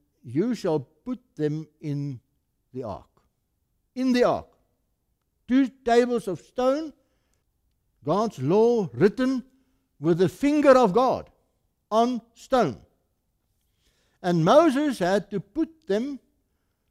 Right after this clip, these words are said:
in the ark, in the most holy, in the ark of the covenant. That's where they were, the Ten Commandments. But now, let's turn to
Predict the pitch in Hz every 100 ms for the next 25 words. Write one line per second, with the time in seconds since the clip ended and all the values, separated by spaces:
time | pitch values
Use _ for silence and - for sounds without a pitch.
0 | _ _ _ - 277 294 294 302 226 -
1 | _ _ _ _ _ _ _ _ _ _
2 | _ _ _ _ - 202 247 247 262 -
3 | 247 254 143 - _ _ _ _ _ _
4 | _ _ _ _ _ 226 262 269 254 247
5 | 233 233 220 202 139 85 _ _ _ _
6 | _ _ _ _ _ _ _ _ 147 196
7 | 185 185 190 170 175 180 135 80 - -
8 | 117 165 156 143 131 143 143 113 82 _
9 | _ _ _ _ _ _ _ _ _ _
10 | _ _ _ _ _ _ _ _ _ _
11 | _ _ _ _ - 196 320 302 262 _
12 | _ _ _ _ 196 247 - - 247 233
13 | - 220 202